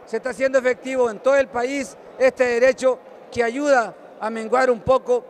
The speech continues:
la situación de crisis familiar que tiene cada uno de nuestros compañeros trabajadores. Sí, importante para el sindicato es el, el antecedente y el precedente contractual a favor de los trabajadores.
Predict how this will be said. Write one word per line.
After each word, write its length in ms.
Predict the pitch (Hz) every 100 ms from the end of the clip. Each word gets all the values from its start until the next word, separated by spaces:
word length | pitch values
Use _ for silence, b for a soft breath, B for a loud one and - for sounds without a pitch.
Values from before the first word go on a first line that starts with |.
| - - -
la 160 | 208 233
situación 440 | 220 226 185 240
de 140 | 240 -
crisis 320 | 220 233 226
familiar 460 | 226 214 208 233 226
que 100 | 208
tiene 280 | 226 226
cada 440 | 220 226 233 226 214 -
uno 260 | 208 262 240
de 80 | 220
nuestros 240 | 214 208
compañeros 680 | 208 185 202 220 214 175 - -
trabajadores. 800 | 202 208 196 196 180 151 - - - - -
Sí, 220 | - 302
importante 580 | 240 262 254 277 285 294
para 160 | 294 247
el 20 |
sindicato 640 | 262 262 262 285 285 277
es 300 | 302 285 - - - - -
el, 160 | 226 226 - -
el 160 | 233
antecedente 840 | 233 240 196 226 277 302 - 269 233 - - -
y 140 | 208 254
el 100 | -
precedente 560 | 240 220 233 285 262
contractual 640 | 220 214 208 165 202 175 151
a 140 | 214
favor 380 | 185 202 302 302
de 80 | 254
los 160 | 220
trabajadores. 640 | 202 196 180 180 175 156